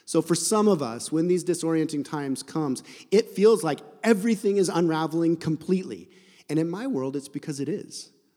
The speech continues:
God is unraveling Dan's blueprint for the universe. He's throwing it in the trash. And it feels like it's being thrown into an abyss of darkness, the void where everything will be lost. And in some senses, for me, it is.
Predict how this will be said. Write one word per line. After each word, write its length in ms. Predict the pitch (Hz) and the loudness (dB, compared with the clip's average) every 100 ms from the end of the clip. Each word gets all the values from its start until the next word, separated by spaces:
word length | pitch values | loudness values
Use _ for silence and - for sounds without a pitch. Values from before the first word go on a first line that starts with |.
| _ | _
God 200 | 127 139 | -6 -4
is 120 | 151 135 | -4 -6
unraveling 680 | 165 175 170 175 165 147 135 | -2 0 0 -2 -4 -2 -2
Dan's 320 | 143 147 135 | -2 -2 -4
blueprint 480 | 139 147 147 139 - | -2 -4 -2 -6 -6
for 80 | 131 | -8
the 100 | 123 | -6
universe. 640 | 135 120 101 - - - _ _ _ _ _ _ | -6 -6 -10 -12 -14 -14 _ _ _ _ _ _
He's 200 | - 156 | -2 -2
throwing 360 | - 156 165 180 | 0 2 4 4
it 120 | 180 | 4
in 100 | 160 | 0
the 100 | 147 | -2
trash. 720 | - 156 147 - - - - _ _ _ - | -4 -10 -10 -14 -14 -16 -20 _ _ _ -2
And 140 | 175 | 0
it 100 | 175 | 0
feels 400 | - 190 196 196 | -4 6 6 6
like 180 | 196 180 | 2 0
it's 120 | 180 | 0
being 240 | - 180 170 | 0 -2 -2
thrown 400 | 175 170 175 170 | 0 2 6 6
into 260 | 170 - | 4 2
an 80 | 156 | 0
abyss 380 | 139 127 160 - | 0 -2 -2 -2
of 180 | 143 123 | -8 -4
darkness, 460 | 131 131 123 - | -4 -4 -6 -6
the 100 | 151 | -6
void 440 | 131 131 160 151 135 | -6 0 4 4 2
where 180 | 127 | -2
everything 420 | 139 147 165 170 160 | -4 0 2 4 4
will 120 | 147 | 4
be 120 | 139 | 2
lost. 440 | 127 143 73 - - | -2 -6 -8 -12 -4
And 100 | 135 | -2
in 120 | 139 | -2
some 260 | - 147 147 | -4 -4 -4
senses, 440 | 175 208 160 131 | -4 -4 -6 -6
for 120 | 123 | -4
me, 260 | 120 113 117 | -2 -2 -4
it 260 | - 123 - | -6 -10 -6
is. 420 | 147 139 - - | -6 -6 -10 -14